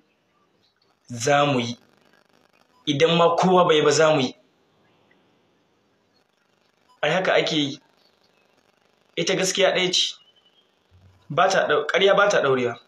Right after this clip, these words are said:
Gaskiya ita take ɗaurewa. A lokacin da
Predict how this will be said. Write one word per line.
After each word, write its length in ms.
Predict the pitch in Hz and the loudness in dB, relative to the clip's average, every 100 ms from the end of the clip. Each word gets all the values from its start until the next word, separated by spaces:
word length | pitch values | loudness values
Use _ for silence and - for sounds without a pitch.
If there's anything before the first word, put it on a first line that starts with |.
| - | -6
Gaskiya 320 | 151 - 170 | -6 -2 -2
ita 100 | 170 | -2
take 280 | 165 - 135 | -4 -6 -4
ɗaurewa. 320 | 123 127 123 - _ _ _ _ _ _ _ _ _ _ _ _ _ _ _ _ _ _ _ _ _ _ _ _ _ - | -4 -4 -6 -12 _ _ _ _ _ _ _ _ _ _ _ _ _ _ _ _ _ _ _ _ _ _ _ _ _ -2
A 80 | 170 | 2
lokacin 500 | 214 233 190 196 190 | 2 2 0 0 2
da 260 | 143 - | 0 -2